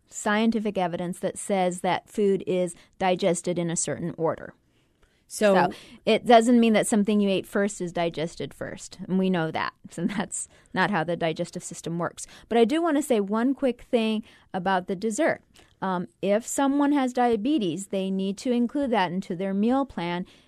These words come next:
Speaker 1: And especially if they're taking insulin, they really need to consider the amount of carbohydrates they're taking to match their insulin to that.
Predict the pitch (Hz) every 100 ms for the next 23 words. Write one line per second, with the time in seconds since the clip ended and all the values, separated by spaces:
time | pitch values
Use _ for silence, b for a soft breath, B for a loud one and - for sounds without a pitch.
0 | _ 196 190 190 190 - 202 - 226 220
1 | 226 233 226 220 226 247 240 214 202 190
2 | 180 185 208 214 214 - 214 - 208 -
3 | 269 247 185 185 180 180 185 185 208 190
4 | 196 208 202 196 190 - 185 185 233 240
5 | 240 185 185 180 175 - 185 - 240 247
6 | 220 180 185 175 170